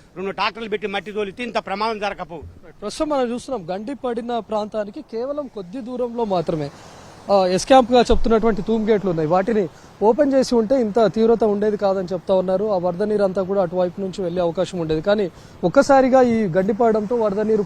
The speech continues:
Speaker 2: పూర్తి స్థాయిలో పోటెత్తింది. ఇప్పుడున్నటువంటి పరిస్థితుల్లో ఆ వాల్ గనక బ్రేక్ అయితే మరిన్ని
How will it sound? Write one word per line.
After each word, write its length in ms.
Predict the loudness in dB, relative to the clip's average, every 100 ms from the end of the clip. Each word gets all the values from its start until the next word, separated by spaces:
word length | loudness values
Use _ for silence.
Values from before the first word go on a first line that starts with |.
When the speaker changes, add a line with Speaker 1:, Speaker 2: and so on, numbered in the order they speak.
| -2
Speaker 2:
పూర్తి 220 | -4 -6
స్థాయిలో 360 | -4 -2 -2 -4 -8 -16 2
పోటెత్తింది. 480 | 4 6 2 0 -2
ఇప్పుడున్నటువంటి 600 | 0 0 2 2 0 0
పరిస్థితుల్లో 840 | -2 -2 -4 -4 -2 -2 0 0
ఆ 40 | 0
వాల్ 300 | 2 2 2
గనక 260 | 0 -2
బ్రేక్ 280 | -2 -2 0
అయితే 320 | 0 0 0 -4 -20 -20 0
మరిన్ని 420 | 4 4 4 2